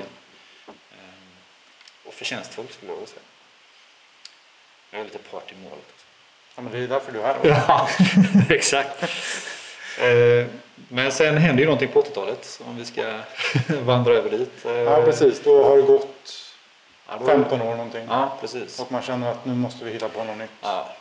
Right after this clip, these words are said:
Speaker 2: och de här löpnumren slutar och då, då blir det nummer ett, åttiotvå. Då är, då kan man se vilken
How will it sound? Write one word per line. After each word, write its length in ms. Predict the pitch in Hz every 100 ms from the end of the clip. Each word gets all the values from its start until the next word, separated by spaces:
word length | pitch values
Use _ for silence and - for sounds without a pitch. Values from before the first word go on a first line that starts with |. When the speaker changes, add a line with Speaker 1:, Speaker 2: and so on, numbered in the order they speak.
| -
Speaker 2:
och 80 |
de 100 | 113
här 100 | 123
löpnumren 760 | 104 113 110 - 104 95 101 110
slutar 340 | - 117 - 101
och 80 | 104
då, 60 |
då 280 | 107 113 107
blir 200 | 107 110
det 220 | 101 107 123 -
nummer 200 | 127 117 123
ett, 280 | 113 -
åttiotvå. 520 | 113 - 117 - 104 - - _ _ -
Då 120 | 98
är, 160 | 98 85 - _ _ _ _ -
då 60 | -
kan 180 | - 95
man 80 |
se 220 | 92 87 78
vilken 220 | 87 -